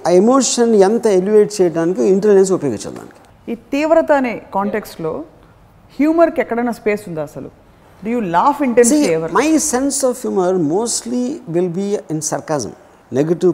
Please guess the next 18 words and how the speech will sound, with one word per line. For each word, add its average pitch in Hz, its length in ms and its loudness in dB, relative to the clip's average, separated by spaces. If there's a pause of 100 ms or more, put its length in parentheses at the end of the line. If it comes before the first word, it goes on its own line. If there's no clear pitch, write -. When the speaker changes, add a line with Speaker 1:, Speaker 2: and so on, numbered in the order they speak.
(120)
Speaker 1:
comments 143 260 0
on 135 140 -4 (500)
social 160 320 0 (1040)
aspects. - 460 -8 (640)
Speaker 2:
మీ 208 60 -10
ట్వీట్స్ 226 340 -4
Speaker 1:
అప్పుడు 208 180 0
Speaker 2:
అవి 247 80 -2
Speaker 1:
దా-, 262 40 -6
Speaker 2:
చూస్తే? 220 260 -4
Speaker 1:
దా-, 226 100 -8
దాంట్లో 262 340 2
ఎలాంటివి 240 360 0
చేస్తాను 208 380 -6
నేను? 151 280 -4
See, 151 180 -8
for 185 280 -2
example, 165 580 -6